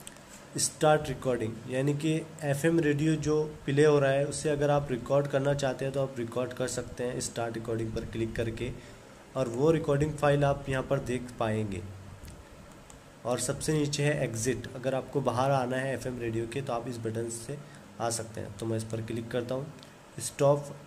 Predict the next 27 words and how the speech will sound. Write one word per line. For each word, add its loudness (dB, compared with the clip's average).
एफ़एम -2
प्लेयर, -2
यस, -2
इस -8
तरह 4
आप 2
एफ़एम -2
के 0
बाहर 2
आ 2
सकते -6
हैं। -6
अभी 4
मैं 8
आपको 4
एक 6
और 6
चीज़ 4
बताऊँगा 4
कि 0
आप 0
किस -2
तरह 4
background 2
में 0
एफ़एम 0
radio 0